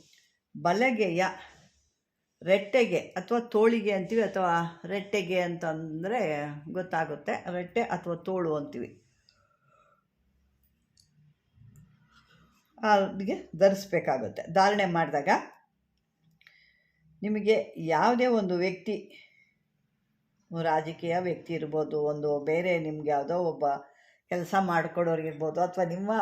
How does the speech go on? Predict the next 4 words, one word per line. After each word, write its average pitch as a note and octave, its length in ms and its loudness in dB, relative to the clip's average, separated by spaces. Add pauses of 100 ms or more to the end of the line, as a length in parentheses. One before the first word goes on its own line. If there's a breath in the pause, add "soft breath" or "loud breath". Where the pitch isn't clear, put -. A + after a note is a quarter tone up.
ಒಂದು E3+ 500 0 (840 soft breath)
ಏನೋ F3+ 220 0
ಒಂದು, D#3 600 -4 (480 loud breath)
ಆ, E3 80 -2